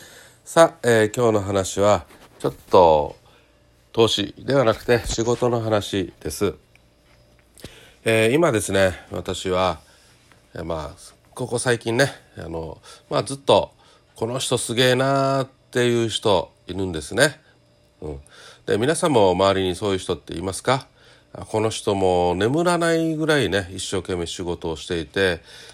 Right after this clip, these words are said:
まあ、いろいろもちろんこれ、ね、成果もして、出してるし、もちろんその中で失敗もしてる中、いろいろ改善しながら、本当にずっと前に進んでいるよなっていうね、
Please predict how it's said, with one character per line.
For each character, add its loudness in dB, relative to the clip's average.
ま -2
あ、 -2
い 0
ろ 0
い 0
ろ -2
も -4
ち -8
ろ 0
ん -4
こ -8
れ、 -2
ね、 -4
成 -2
果 -2
も -4
し -14
て、 -6
出 -6
し -6
て -6
る -6
し、 -2
も -2
ち -2
ろ 2
ん 2
そ -2
の 2
中 0
で 0
失 -6
敗 0
も 0
し -6
て 4
る 2
中、 -2
い -6
ろ 0
い -2
ろ 0
改 -4
善 0
し -10
な -2
が 0
ら、 4
本 -6
当 0
に 2
ず -6
っ -8
と 0
前 0
に -2
進 -6
ん -6
で -2
い -2
る -6
よ -2
な 0
っ -18
て -16
い -10
う -10
ね、 -2